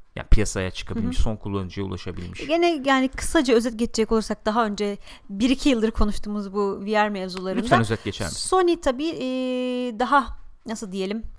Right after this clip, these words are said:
Speaker 2: e, oturmuş bir şey sunabiliyor. Çünkü diğer oyun firmalarıyla anlaşmaları
Speaker 1: Tabii
Speaker 2: bilmem
Speaker 1: ki.
Speaker 2: neleri hali hazırda var.
Speaker 1: Tabii ki.
Speaker 2: E, daha deneysel yerlere gitmiyor. Tabii Vive
Speaker 1: Evet.
Speaker 2: ve Oculus mecburen yer yer böyle daha deneysel işlere gitmek zorunda kalabiliyorlar.
Speaker 1: Ya
Speaker 2: Zaten
Speaker 1: Steam'de mesela çok değişik şeyler deneyen,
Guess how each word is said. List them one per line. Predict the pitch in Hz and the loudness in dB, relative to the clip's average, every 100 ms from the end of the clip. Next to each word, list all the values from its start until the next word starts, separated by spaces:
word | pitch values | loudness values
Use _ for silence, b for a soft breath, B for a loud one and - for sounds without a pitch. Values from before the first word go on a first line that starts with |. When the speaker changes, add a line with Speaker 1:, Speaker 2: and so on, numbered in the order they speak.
| b b b b b b b - | b b b b b b b -4
Speaker 2:
e, | 190 185 - | 0 0 0
oturmuş | 226 - 254 247 - 208 | 2 2 2 4 4 2
bir | 196 | -2
şey | 208 180 | -2 0
sunabiliyor. | - 196 180 175 190 | 0 -2 -2 -2 -4
Çünkü | - 208 220 202 - | -6 -8 -8 -8 -4
diğer | 214 202 | 2 4
oyun | 196 202 | 4 2
firmalarıyla | 202 202 185 180 185 185 | 0 -2 -2 -4 -4 -4
anlaşmaları | - 190 180 - 170 170 | -4 -6 -6 -6 -6 2
Speaker 1:
Tabii | - | 2
Speaker 2:
bilmem | 190 196 | 2 -2
Speaker 1:
ki. | 175 | -2
Speaker 2:
neleri | 175 | -2
hali | 196 175 175 | 0 0 -2
hazırda | 175 - 185 202 | -6 -8 -8 -4
var. | - | -2
Speaker 1:
Tabii | 127 95 | 0 -2
ki. | - B B 220 | -6 B B 0
Speaker 2:
E, | 220 220 226 | 0 0 0
daha | 262 240 | 2 2
deneysel | 233 233 254 226 | 0 2 4 6
yerlere | 208 190 320 | 4 2 0
gitmiyor. | 277 - 185 - | -2 -4 -6 -4
Tabii | 214 214 208 | -4 -4 4
Vive | 226 226 | 6 6
Speaker 1:
Evet. | 208 | 2
Speaker 2:
ve | 202 202 | -2 -2
Oculus | - 208 - | -4 -8 -6
mecburen | 220 202 185 185 226 240 220 | -6 -6 -2 -2 -2 -6 -4
yer | 202 180 | 0 2
yer | 208 262 | 2 2
böyle | 214 196 | -2 -2
daha | 214 196 | -2 -2
deneysel | 196 196 202 | -4 -6 -6
işlere | 175 214 196 | -8 -6 -6
gitmek | - 202 | -6 -6
zorunda | 185 202 311 | -6 -4 -2
kalabiliyorlar. | 269 226 190 165 175 | 0 0 0 0 4
Speaker 1:
Ya | |
Speaker 2:
Zaten | 214 262 - | 6 6 8
Speaker 1:
Steam'de | 185 180 | 6 6
mesela | 175 160 180 - | 4 4 2 4
çok | 190 - 147 | 2 0 0
değişik | 151 160 - | 2 2 0
şeyler | - 160 139 135 | -2 2 2 2
deneyen, | 143 151 180 175 | 0 0 -2 -2